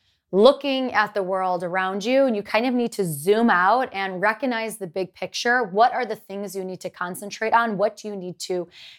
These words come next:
anchor in? If you are in an obstacle right now, is there another way to perceive it?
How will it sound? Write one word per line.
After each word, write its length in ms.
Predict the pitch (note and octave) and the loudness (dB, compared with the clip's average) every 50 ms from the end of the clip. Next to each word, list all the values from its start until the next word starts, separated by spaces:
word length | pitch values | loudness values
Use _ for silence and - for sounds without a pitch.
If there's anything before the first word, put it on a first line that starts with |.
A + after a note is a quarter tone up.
| _ _ - | _ _ 2
anchor 420 | G3+ G#3 G#3 G#3 G#3 G#3 G3+ G3 - | 4 4 4 4 2 0 0 0 0
in? 480 | - F#3 F3+ F#3+ A3 B3+ C#4+ D4 - - _ _ _ _ | 0 -2 0 2 2 2 2 2 0 -6 _ _ _ _
If 160 | - A3+ A3 A3 | 2 2 2 2
you 160 | A3+ A3 A3+ | 2 2 4
are 260 | A#3 A3 A3 - - - | 4 4 2 -2 -8 -8
in 360 | A3+ A#3 A#3 A#3+ C4 C#4 C#4 | -6 -4 -2 -2 0 0 0
an 140 | C#4 - A3 - | 0 -2 -2 0
obstacle 580 | G3+ A3 - - - - C#4 C4+ - A#3+ A3 | 2 2 0 0 -2 -6 -6 -4 -2 -2 0
right 220 | G3+ G#3+ G3 F#3 F#3 | 0 0 0 -2 -4
now, 320 | F#3 F3+ E3+ E3+ E3 - - - | -8 -6 -6 -6 -6 -4 -2 0
is 260 | A3 A#3+ C4 B3 - | 0 2 0 -2 -2
there 220 | - B3+ B3 B3 | -2 -2 0 0
another 340 | A#3+ A3 G#3 F#3 F3+ G3+ G3+ | -2 -2 -2 -2 -4 -4 -4
way 240 | F3 F3+ F3+ F3+ F3+ | -2 0 0 0 -2
to 220 | F3+ - - F#3+ | -2 -4 -6 -6
perceive 540 | F#3+ - F#3+ F#3+ - - - - F#3+ F#3+ E3 | -6 -4 -6 -6 -6 -4 0 0 0 2 2
it? 180 | E3+ - - | 2 0 0